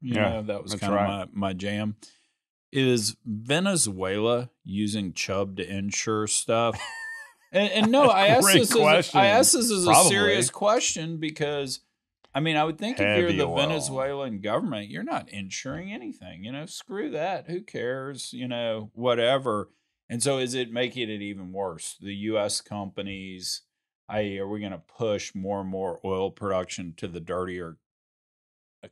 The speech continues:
Speaker 1: countries 'cause they're not using Chubb anyway?
Speaker 2: Yeah, good
Speaker 1: You know,
Speaker 2: question.
Speaker 1: is that ultimately
Speaker 2: Well, it's
Speaker 1: what
Speaker 2: gonna keep out, you know, the, the Exxons and the Chevrons of the world because they actually have to follow the rules, but,
Speaker 1: Right.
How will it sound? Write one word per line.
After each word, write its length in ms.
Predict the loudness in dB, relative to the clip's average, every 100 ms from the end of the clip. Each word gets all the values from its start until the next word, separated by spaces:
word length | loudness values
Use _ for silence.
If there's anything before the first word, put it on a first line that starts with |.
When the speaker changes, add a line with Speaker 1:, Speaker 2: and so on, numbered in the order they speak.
| -4
Speaker 1:
countries 680 | 0 0 -2 -8 -8 -10
'cause 240 | -10 -8 -2
they're 160 | -2
not 200 | 0 -2
using 380 | -4 -8 -8 -10
Chubb 380 | -8 -4 -4 -6
anyway? 500 | -10 -12 -18 -20 _ -6
Speaker 2:
Yeah, 360 | 0 2 2 -4 _ -10
good 140 | -6
Speaker 1:
You 120 | 0
know, 60 | 2
Speaker 2:
question. 180 | 2 0
Speaker 1:
is 140 | 0
that 200 | 0 2
ultimately 460 | 0 -2 -6 -2 6
Speaker 2:
Well, 160 | 8 6
it's 120 | 4
Speaker 1:
what 60 | 4
Speaker 2:
gonna 200 | 4 2
keep 300 | 0 2 4
out, 380 | 4 4 2 _ _ -16 -6
you 160 | -2
know, 140 | 0 -2
the, 160 | -4
the 160 | -6 -4
Exxons 720 | 0 -2 0 -2 -2 -4 -8
and 80 | -10
the 60 | -4
Chevrons 480 | 2 4 4 2
of 60 | 0
the 60 | -2
world 280 | -2 -2 -4
because 360 | -4 -4 -4
they 180 | -2 0
actually 480 | 2 0 -4 -8 -4
have 240 | -2 -2
to 80 | -6
follow 300 | -10 -8 -8
the 100 | -12
rules, 420 | -12 -12 -14 -18 -8
but, 120 | -6
Speaker 1:
Right. 200 | -6 -8